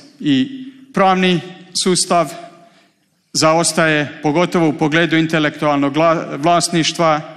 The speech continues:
Imam primjer, e, gdje Tekom mazne kompletan koncept i sad godinama smo na sudu, pokušava se to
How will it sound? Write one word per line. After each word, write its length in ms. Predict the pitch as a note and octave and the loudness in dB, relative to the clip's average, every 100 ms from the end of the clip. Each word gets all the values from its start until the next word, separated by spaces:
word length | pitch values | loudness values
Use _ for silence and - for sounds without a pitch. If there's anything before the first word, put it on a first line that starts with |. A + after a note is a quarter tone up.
| - - - _ | -20 -20 -20 _
Imam 300 | E3+ E3 D#3 | -2 2 0
primjer, 480 | D#3+ D#3+ E3 D#3 C#3+ | 0 0 2 2 0
e, 280 | C#3+ C#3 C3 - B3+ | 0 -2 -4 -10 -14
gdje 580 | A#2+ D3 C3+ - - - - - _ _ _ | -2 0 0 -2 -8 -20 -20 -20 _ _ _
Tekom 460 | E3+ D#3+ E3 C#3 B2+ - - - - - | -2 -2 0 -2 -2 -8 -18 -20 -20 -4
mazne 420 | D3+ D#3+ E3 D3+ | 0 0 0 0
kompletan 560 | - C#3+ F3 D#3+ D#3+ | -2 -2 -2 -2 -4
koncept 560 | C#3 D#3+ D#3 - C#3+ - - - - | -2 -2 -2 -2 -2 -6 -18 -18 -8
i 80 | C#3+ | -2
sad 260 | - D3 | 0 0
godinama 560 | C3+ D#3+ C#3+ C3+ B2 A2+ - - - - _ _ - | 0 0 2 2 2 0 -4 -18 -20 -20 _ _ -6
smo 140 | C#3 | -2
na 120 | C3+ | -2
sudu, 520 | C3 - D3+ D3 C#3+ B2 - - - - | -2 0 0 2 0 -2 -10 -20 -20 -8
pokušava 580 | C#3 C#3 C#3+ D3+ B2+ A#2+ | -8 -2 -2 0 0 0
se 200 | - - | -2 -2
to 220 | C3+ A2 | -2 -2